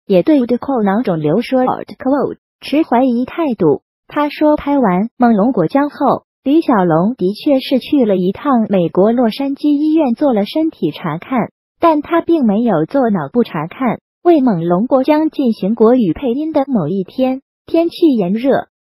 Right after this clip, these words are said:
但作业人员为避免录入杂音，把冷风机关了，所以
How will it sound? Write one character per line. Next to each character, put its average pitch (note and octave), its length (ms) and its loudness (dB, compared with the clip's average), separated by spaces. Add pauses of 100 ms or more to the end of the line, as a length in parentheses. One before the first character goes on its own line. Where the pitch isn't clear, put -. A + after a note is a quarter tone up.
(120)
但 D#4 220 0
作 E4 180 2
业 D#4+ 180 2
人 G#3+ 200 2
员 G#3 260 2
为 C#4 160 0
避 D#4+ 220 2
免 F3+ 240 0
录 C4 160 0
入 C4+ 160 0
杂 F#3 180 -2
音， D4 280 -4
把 F3 160 0
冷 E3 260 0
风 C4+ 200 -6
机 D4+ 180 -2
关 D4 200 0
了， C#4 220 0 (240)
所 C4+ 240 4
以 A#3 340 0